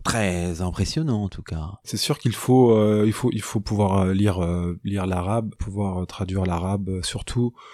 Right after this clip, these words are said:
Speaker 2: Voilà, si on veut proposer des, des, des nouvelles sources, tout simplement, il faut être capable d'aller les, les chercher, les dénicher et ensuite les traduire et les, et les proposer à ses collègues qui sont pas toujours, euh, arabisants. Et ensuite, euh,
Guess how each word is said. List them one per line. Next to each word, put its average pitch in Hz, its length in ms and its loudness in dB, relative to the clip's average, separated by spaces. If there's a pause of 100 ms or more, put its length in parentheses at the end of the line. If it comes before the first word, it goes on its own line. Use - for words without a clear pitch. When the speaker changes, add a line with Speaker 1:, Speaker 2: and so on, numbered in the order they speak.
(240)
Speaker 2:
Voilà, 113 180 4
si - 160 0
on 107 60 6
veut 110 140 8
proposer 110 400 6
des, 101 280 4
des, 98 180 0
des 95 120 0
nouvelles 98 260 2
sources, - 260 -2
tout - 100 -8
simplement, 110 440 4
il 131 60 2
faut 104 280 2
être 101 120 0
capable 101 300 -2
d'aller 98 220 -2
les, 92 220 -4
les 95 140 -4
chercher, 123 580 0 (500)
les 113 80 0
dénicher 107 500 6
et 110 60 8
ensuite 104 320 2
les 107 80 2
traduire 98 400 2
et 90 60 2
les, 92 140 2
et 101 100 0
les 104 100 2
proposer 104 580 0
à 92 160 0
ses - 140 -4
collègues 107 400 2
qui - 80 -18
sont 95 460 -2
pas 98 100 -2
toujours, 101 460 -2
euh, 92 140 -2
arabisants. 101 640 0 (760)
Et 117 80 4
ensuite, 117 480 2
euh, 95 720 4